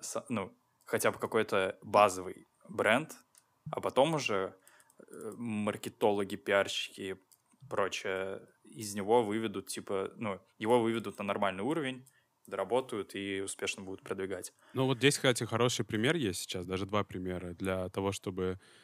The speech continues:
Speaker 2: а, вот это делегирование в лучшем его виде последить, наверное. Это, э, хип-хоп коллектив Брок-, Брокхэмптон,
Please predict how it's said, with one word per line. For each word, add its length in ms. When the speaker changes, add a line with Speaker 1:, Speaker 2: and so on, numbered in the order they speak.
Speaker 2:
а, 140
вот 80
это 140
делегирование 640
в 80
лучшем 280
его 100
виде 360
последить, 460
наверное. 440
Это, 360
э, 280
хип-хоп 380
коллектив 440
Брок-, 380
Брокхэмптон, 760